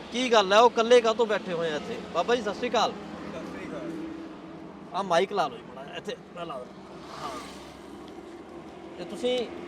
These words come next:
Speaker 1: ਐਂ ਬੈਠੇ ਹੋਏ ਹੋ ਜੀ ਧੁੱਪੇ ਇੱਥੇ?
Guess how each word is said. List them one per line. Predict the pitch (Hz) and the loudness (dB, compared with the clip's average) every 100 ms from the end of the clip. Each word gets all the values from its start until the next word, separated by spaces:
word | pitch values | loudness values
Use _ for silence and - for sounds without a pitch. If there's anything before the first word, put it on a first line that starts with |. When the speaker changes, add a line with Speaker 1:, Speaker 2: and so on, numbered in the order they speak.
| - - 339 339 - - - - - - - - | -10 -8 -6 -6 -6 -8 -8 -8 -8 -10 -8 -2
Speaker 1:
ਐਂ | 214 | 2
ਬੈਠੇ | 254 254 262 | 4 2 4
ਹੋਏ | 254 254 | 2 2
ਹੋ | 262 | -2
ਜੀ | 247 | -2
ਧੁੱਪੇ | 262 220 | 0 2
ਇੱਥੇ? | 220 220 214 | 2 2 0